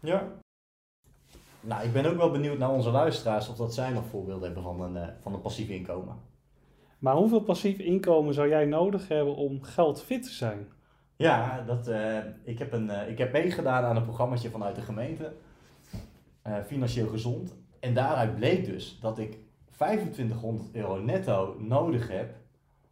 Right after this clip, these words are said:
Speaker 1: om, zeg maar, al mijn vaste lasten die ik nu heb, nou ja, te kunnen betalen. En ook de dingen te blijven doen die ik nu doe. Ik vind dat wel veel geld.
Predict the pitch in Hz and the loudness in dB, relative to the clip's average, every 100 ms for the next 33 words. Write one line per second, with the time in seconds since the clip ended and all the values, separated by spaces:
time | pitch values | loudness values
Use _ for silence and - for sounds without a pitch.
0 | _ _ _ _ - 123 117 120 120 107 | _ _ _ _ -4 0 2 0 0 2
1 | 104 110 - 139 143 113 127 127 123 147 | 2 2 -2 0 2 4 2 0 0 0
2 | 147 117 113 110 139 139 113 - - - | 0 -2 -2 0 0 2 2 0 -6 -18
3 | _ _ _ _ _ _ _ _ _ _ | _ _ _ _ _ _ _ _ _ _
4 | _ _ _ _ _ _ 156 127 98 113 | _ _ _ _ _ _ -6 -4 -4 -4
5 | - 123 127 117 - 190 117 98 95 120 | -4 0 2 2 2 4 4 2 -4 -8
6 | - _ 120 127 117 127 127 120 123 117 | -14 _ 0 0 2 0 0 4 4 6
7 | 123 120 120 123 131 143 95 - - _ | 4 6 6 4 2 0 -2 -6 -16 _
8 | _ _ _ _ _ _ _ _ _ - | _ _ _ _ _ _ _ _ _ -12
9 | 123 110 87 85 107 101 117 110 151 139 | -10 -6 -6 -4 -4 -2 0 2 4 2
10 | 110 | 0